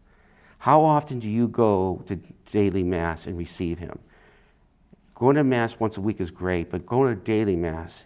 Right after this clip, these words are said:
will give you such spiritual power and nourishment if you're really serious about building your faith and getting close to God.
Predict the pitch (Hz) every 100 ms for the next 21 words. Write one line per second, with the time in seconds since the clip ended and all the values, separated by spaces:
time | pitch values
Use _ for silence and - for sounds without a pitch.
0 | - 101 90 120 120 107 - 113 - -
1 | 110 107 85 - - 104 95 90 90 92
2 | 92 90 92 82 85 95 107 147 143 -
3 | 117 92 87 - - - - 95 95 -
4 | 95 110 120 107 101 - 104 95 90 -
5 | - - 101 101 104 95 - 101 - 92
6 | 95 87 82